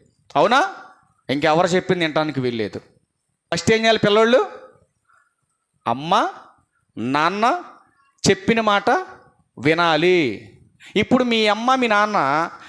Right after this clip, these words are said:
"ఒరే నాన్న, వర్షం పడుతుంది, బయటికి వెళ్ళొద్దు" అని చెప్పింది మీ అమ్మ. ఇప్పుడు వినాలా వద్దా? ఎరా చెప్పరా, వినాలా వద్దా? వినాలి కదా.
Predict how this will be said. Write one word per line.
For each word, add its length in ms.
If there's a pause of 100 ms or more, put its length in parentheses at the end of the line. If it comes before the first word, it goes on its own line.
(140)
"ఒరే 200
నాన్న, 520 (140)
వర్షం 380
పడుతుంది, 420
బయటికి 460
వెళ్ళొద్దు" 720
అని 80
చెప్పింది 340
మీ 120
అమ్మ. 260 (840)
ఇప్పుడు 240
వినాలా 380
వద్దా? 340 (2500)
ఎరా 160
చెప్పరా, 340
వినాలా 280
వద్దా? 260 (680)
వినాలి 280
కదా. 240